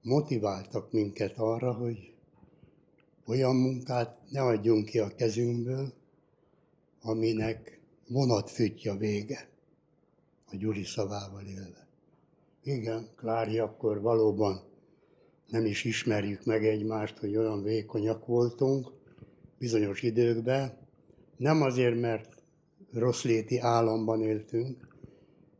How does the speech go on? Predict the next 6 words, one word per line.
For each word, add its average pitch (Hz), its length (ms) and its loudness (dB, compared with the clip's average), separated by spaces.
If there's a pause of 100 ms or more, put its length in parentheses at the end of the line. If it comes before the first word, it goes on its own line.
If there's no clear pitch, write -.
(420)
hanem 123 320 0
azért, 117 380 0
mert 117 340 -2 (240)
fiatalok 117 680 4
voltunk, 107 540 2
és 101 340 -2